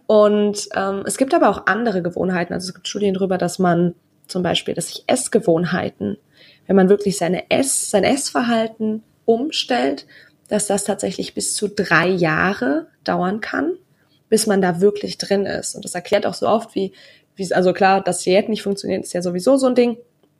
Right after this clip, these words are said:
Aber wenn man tatsächlich ja sein Essverhalten dauerhaft ändern will, dass es da ganz oft auch das Problem gibt, dass man quasi in das Fastfood oder keine Ahnung, was auch immer, wie man sich halt ernährt, zurückfällt.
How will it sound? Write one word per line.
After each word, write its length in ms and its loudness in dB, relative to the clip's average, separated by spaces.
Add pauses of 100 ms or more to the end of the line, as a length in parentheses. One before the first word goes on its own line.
(420)
Aber 200 4
wenn 100 6
man 120 4
tatsächlich 420 -4
ja 80 -6
sein 260 -6
Essverhalten 1040 -2
dauerhaft 400 0
ändern 360 -2
will, 220 4 (260)
dass 160 -4
es 100 -6
da 160 2
ganz 340 0
oft 260 0
auch 140 -4
das 320 -8 (100)
Problem 480 2
gibt, 180 -4
dass 140 -6
man 80 -4
quasi 340 -4
in 300 2 (500)
das 160 -6
Fastfood 760 -2
oder 480 -2 (400)
keine 220 4
Ahnung, 500 2
was 200 2
auch 100 -2
immer, 180 4
wie 80 6
man 140 2
sich 200 -6
halt 140 -2
ernährt, 320 0
zurückfällt. 960 0